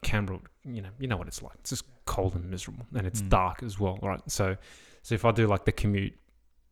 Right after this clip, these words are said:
Speaker 1: to, to work, or if I do, um, training sessions and stuff on the bike, it, it's just dark and
Speaker 2: Mm.
Speaker 1: cold the whole time. There's no sun. You get no sun
Speaker 2: Yep,
Speaker 1: 'cause you're
Speaker 2: yep.
Speaker 1: just inside an
Speaker 2: It's
Speaker 1: office all
Speaker 2: horrible.
Speaker 1: day long. So,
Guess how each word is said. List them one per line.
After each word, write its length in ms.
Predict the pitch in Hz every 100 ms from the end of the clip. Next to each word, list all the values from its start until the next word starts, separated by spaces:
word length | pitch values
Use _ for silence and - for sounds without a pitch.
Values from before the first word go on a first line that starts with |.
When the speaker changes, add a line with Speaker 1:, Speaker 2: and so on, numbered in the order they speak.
| -
Speaker 1:
to, 360 | - 107 101 98
to 160 | - 101
work, 340 | 98 101 98
or 60 | 107
if 160 | 101
I 60 | 98
do, 580 | 92 98 98 98 - 139 _
um, 300 | - 101 104 -
training 300 | 107 98 104
sessions 380 | 107 107 101 101
and 80 |
stuff 240 | - 101 -
on 100 | 98
the 60 |
bike, 320 | 98 101 101 113
it, 80 | - - - - _ _ - - _
it's 180 | - -
just 140 | 117 - _
dark 400 | - 95 - - - - - -
and 200 | 123 104
Speaker 2:
Mm. 20 |
Speaker 1:
cold 480 | 87 101 92 95 98 - - _ _ - -
the 100 | 113
whole 180 | 98 101
time. 320 | 101 95 92 -
There's 160 | 104 95
no 140 | 95
sun. 340 | - 98 92
You 60 | 98
get 160 | 98 95
no 100 | 92
sun 300 | - 95 107
Speaker 2:
Yep, 100 | 98
Speaker 1:
'cause 120 | 101
you're 60 | 98
Speaker 2:
yep. 60 | 92
Speaker 1:
just 160 | -
inside 300 | 107 - 104
an 80 | 95
Speaker 2:
It's 100 | 87
Speaker 1:
office 140 | 87 101
all 40 |
Speaker 2:
horrible. 200 | 95 98
Speaker 1:
day 20 | 120
long. 60 |
So, 200 | - 95